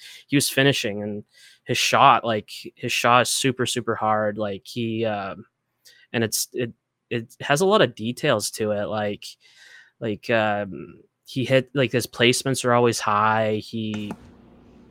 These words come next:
he, uh, he has a lot of velocity, uses the cur-, uses the technology of the stick really well.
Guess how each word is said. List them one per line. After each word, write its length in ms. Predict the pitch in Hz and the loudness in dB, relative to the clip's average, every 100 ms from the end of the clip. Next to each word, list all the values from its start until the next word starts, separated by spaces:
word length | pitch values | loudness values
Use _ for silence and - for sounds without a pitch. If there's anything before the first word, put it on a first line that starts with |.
| - - - - _ - | -20 -20 -20 -20 _ -10
he, 340 | 139 127 123 | 2 6 8
uh, 440 | 120 113 107 98 73 - | 8 6 4 0 -4 -10
he 120 | 131 | -6
has 120 | 117 | -4
a 40 | 113 | -2
lot 260 | 107 120 | -2 0
of 60 | 120 | 0
velocity, 600 | 117 107 107 113 - 117 | -2 -2 -2 -4 -6 -8
uses 360 | 113 120 127 | -6 -6 -6
the 80 | 120 | -10
cur-, 200 | - - - | -10 -12 -10
uses 320 | 123 120 123 | -6 -6 -6
the 220 | 123 120 - | -2 -4 -4
technology 440 | - 117 113 113 120 | -14 -8 -4 -2 -4
of 80 | 117 | -4
the 60 | |
stick 320 | 110 - 117 127 | -6 -6 -6 -2
really 180 | 120 | -2
well. 340 | 117 113 113 | 0 0 0